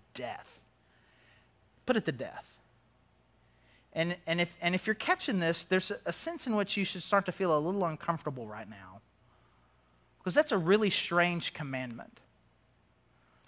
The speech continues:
Put to death the anger and lust and greed that's in you. 'Cause honestly, bro,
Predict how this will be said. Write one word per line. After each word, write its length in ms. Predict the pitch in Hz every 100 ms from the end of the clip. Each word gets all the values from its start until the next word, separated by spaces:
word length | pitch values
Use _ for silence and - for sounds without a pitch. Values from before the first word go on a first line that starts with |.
| _
Put 260 | - 254 -
to 160 | 202
death 680 | 147 120 175 147 127 - - _ _
the 220 | 139 156 - -
anger 520 | 170 180 156 151 151
and 320 | 151 143 135
lust 400 | 139 147 - - 135
and 220 | 135 127
greed 360 | 143 143 131
that's 200 | 123 117
in 240 | - 135 120
you. 200 | 101 98 - _ _ _ _ _ _ _ _ _ _ _ _ _ _ _ _
'Cause 120 | 147 147
honestly, 460 | 170 214 208 226
bro, 440 | 190 208 233 240